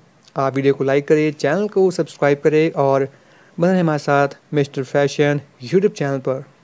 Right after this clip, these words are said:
तो दोस्तों, आज के इतना ही। ये थे कुछ बहुत ही लाजवाब, शानदार लेडी फुटवियर्स कलेक्शन। आपको इसमें कुछ डॉक्टर फुटवियर्स भी दिखाए गए हैं, तो दोस्तों, ये specially कंफर्टेबल फुटवियर डिज़ाइन है। तो दोस्तों, आज के इतना ही,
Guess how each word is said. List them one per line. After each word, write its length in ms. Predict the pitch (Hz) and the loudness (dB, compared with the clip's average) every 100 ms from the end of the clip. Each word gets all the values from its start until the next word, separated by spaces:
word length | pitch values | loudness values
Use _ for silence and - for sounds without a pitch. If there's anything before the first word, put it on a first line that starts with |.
| _ _ | _ _
तो 80 | - | 0
दोस्तों, 280 | 139 135 147 | 0 2 0
आज 60 | 139 | 2
के 80 | |
इतना 180 | 151 151 | 0 0
ही। 100 | 175 | -2
ये 120 | 170 151 | 0 0
थे 100 | 147 | 0
कुछ 160 | 143 | -2
बहुत 200 | 127 139 | -2 -2
ही 60 | 151 | -2
लाजवाब, 540 | 135 131 135 143 139 - - - - | -2 -2 0 0 0 -4 -20 -20 -12
शानदार 500 | - 160 156 147 143 | -2 0 2 2 2
लेडी 220 | 139 143 143 | 2 0 0
फुटवियर्स 380 | 139 - 135 | -4 0 0
कलेक्शन। 380 | - 151 - 185 | 2 0 0 0
आपको 200 | 147 - | 0 0
इसमें 220 | 135 147 | 0 0
कुछ 180 | 143 147 | -2 -2
डॉक्टर 340 | 143 139 - 165 | 2 2 4 2
फुटवियर्स 340 | 151 143 156 | 2 0 0
भी 60 | 151 | 0
दिखाए 240 | 151 156 | 0 4
गए 80 | 156 | 4
हैं, 160 | 160 226 _ _ _ _ _ _ - - | 2 -4 _ _ _ _ _ _ -14 0
तो 60 | |
दोस्तों, 200 | 139 139 | 0 2
ये 80 | 151 | -2
specially 460 | 143 143 135 147 147 | 0 0 0 0 0
कंफर्टेबल 480 | 143 139 - 147 139 | 0 -2 0 0 0
फुटवियर 280 | 143 143 139 | -2 -4 0
डिज़ाइन 220 | 139 143 | 0 0
है। 80 | 202 - _ _ _ _ _ _ _ _ _ _ _ _ - | -4 -8 _ _ _ _ _ _ _ _ _ _ _ _ 0
तो 100 | 175 | 2
दोस्तों, 420 | 175 190 190 190 180 _ - | 2 6 6 6 0 _ -4
आज 160 | 151 151 | -2 0
के 60 | |
इतना 200 | 165 175 | 0 2
ही, 260 | 175 185 | 2 2